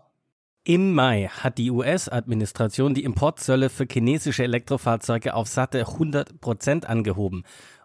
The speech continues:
Und die E U hat nun nachgezogen, äh, wenn auch wesentlich differenzierter. Bevor wir diesen Komplex näher betrachten, würde mich jetzt erstmal interessieren, welche Marktposition Elektrofahrzeuge aus China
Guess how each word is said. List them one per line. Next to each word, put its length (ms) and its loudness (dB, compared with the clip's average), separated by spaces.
Und 380 2
die 320 0
E 40 -4
U 220 0
hat 180 0
nun 200 2
nachgezogen, 760 -2
äh, 240 -4
wenn 380 -2
auch 260 0
wesentlich 480 -2
differenzierter. 760 -2
Bevor 300 4
wir 220 6
diesen 380 -2
Komplex 520 -2
näher 200 0
betrachten, 800 -2
würde 240 2
mich 220 0
jetzt 340 -6
erstmal 320 -2
interessieren, 640 0
welche 400 0
Marktposition 1000 0
Elektrofahrzeuge 1080 -2
aus 260 0
China 380 0